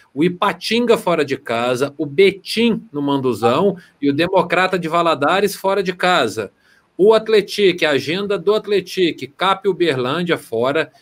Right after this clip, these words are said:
Betim, em casa, Guarani, fora, Democrata de Valadares, em casa,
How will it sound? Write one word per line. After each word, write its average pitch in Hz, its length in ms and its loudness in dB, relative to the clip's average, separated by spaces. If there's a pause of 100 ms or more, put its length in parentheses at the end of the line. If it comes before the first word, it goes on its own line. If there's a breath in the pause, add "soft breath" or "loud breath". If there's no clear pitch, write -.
(180 soft breath)
Betim, 175 680 -2
em 160 160 -6
casa, 127 560 -2 (220)
Guarani, 156 460 2
fora, 151 440 2
Democrata 156 600 0
de 135 100 -6
Valadares, 120 580 0
em 170 160 -2
casa, 170 540 0